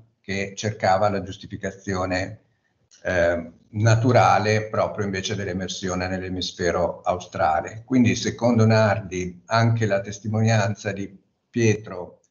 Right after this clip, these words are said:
non era definitiva, soprattutto non era, ehm, non era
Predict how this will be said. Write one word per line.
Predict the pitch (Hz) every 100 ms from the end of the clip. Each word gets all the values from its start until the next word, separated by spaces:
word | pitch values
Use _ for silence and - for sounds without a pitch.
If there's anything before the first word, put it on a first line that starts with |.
| _ _ _
non | 113 117 117
era | 120 107
definitiva, | 104 117 131 165 120 107 110 127
soprattutto | 127 107 131 135 120 120 135
non | 131 107 98
era, | 101 101 92 104 110 - _ _ _ _ _
ehm, | - 98 90 87 85 82 - - - _ - _ _ _
non | 92 95 104
era | 110 107 98 87 85 - _